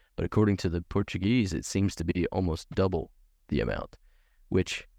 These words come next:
completely puts a different spin on this. And if we are to able and better able to accurately track this and make it better, feeling is we're about half of total trade for these cities. And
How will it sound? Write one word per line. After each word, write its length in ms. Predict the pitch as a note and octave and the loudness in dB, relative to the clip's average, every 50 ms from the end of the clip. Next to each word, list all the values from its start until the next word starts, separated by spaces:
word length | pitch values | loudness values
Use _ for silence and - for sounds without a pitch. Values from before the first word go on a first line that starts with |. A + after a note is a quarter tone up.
| _ _ - - - _ _ - - _ _ - - - | _ _ -20 -20 -20 _ _ -20 -20 _ _ -20 -12 -2
completely 640 | - A2 G2 - - - D3+ D#3 D3 F#2 B2+ A2+ G#2+ | 2 2 2 2 4 4 4 4 4 4 2 2 2
puts 380 | - - - A#2 G#2 - - | 0 0 0 0 2 2 0
a 80 | G2+ F2+ | -2 -2
different 580 | F#2+ - - G#2+ G#2 F#2 - G2+ F#2+ F2 - | -4 -2 0 2 2 2 2 0 0 0 -2
spin 420 | - - - - - F2 F#2 F2+ - - | -4 -8 -4 -2 0 0 0 0 -2 -2
on 180 | - B1 A#1 | -4 -4 -4
this. 300 | A#1+ A1+ - - - - - - | -4 -6 -6 -8 -10 -12 -8 -4
And 100 | - F#2 | -2 -2
if 160 | F#2+ G2 - - | -2 -2 0 2
we 160 | A#2 A#2 A2 | 4 4 4
are 160 | A2 G#2 F#2+ F2+ | 4 4 2 0
to 180 | - - - - - | 0 -2 -2 0 2
able 460 | A2+ C3 C3 C3 B2 A2+ G#2+ G#2+ - _ _ | 2 2 2 2 0 0 0 -2 -6 _ _
and 160 | - F#2+ F#2 F2+ - - - - | -6 -6 -6 -6 -6 -6 -2 0
better 240 | A2+ A#2+ A#2+ G2 | 2 2 2 2
able 320 | C#2+ G#2 G#2+ A2 G#2+ G#2 F#2+ | 2 2 2 4 2 2 0
to 180 | - - - | 0 0 0
accurately 540 | A1+ F#2 G2+ F#2+ - - F#2 E2+ - - F2+ | 0 0 0 -2 -2 -4 -4 -4 -4 -4 -4
track 340 | - - - A2+ A#2+ B2 - _ - | -2 0 0 0 2 0 -2 _ -4
this 240 | - - G2 - | -2 -2 -2 -2
and 160 | - E2+ F#2 F#2+ | -2 -2 0 2
make 180 | G2+ G#2 G2+ | 2 0 0
it 100 | - - | 0 0
better, 380 | - G2 F#2 F2+ D#2 E2 D#2 - _ - F#2 A2 B2+ - - | 0 0 0 0 0 -2 -2 -4 _ -4 -2 -2 -2 -4 -2
feeling 260 | - C3+ D3 D3+ D3+ - | 0 2 2 2 2 2
is 240 | - G2+ F#2+ F#2 - | 2 0 0 0 0
we're 80 | G2 F#2 | 0 0
about 160 | F#2+ E2+ E2 | 2 2 0
half 260 | D2+ F#2 F2 E2+ - | 0 0 0 0 0
of 160 | - D#2+ - - D#2 - | -2 -6 -8 -8 -8 -4
total 220 | - F2 - - | -2 -2 0 -2
trade 320 | - - - - - - - - - - - - - - - | -2 -2 -2 -4 -4 -4 -8 -10 -16 -20 -20 -20 -20 -20 -10
for 120 | - - D2 | -6 -2 -2
these 200 | A#1+ A#1 - - | 0 -2 -2 -2
cities. 400 | - - - - - - - - _ _ _ _ _ - - - | -4 -4 -4 -4 -6 -10 -12 -14 _ _ _ _ _ -10 -4 0
And 180 | F2+ F#2+ - | 0 0 0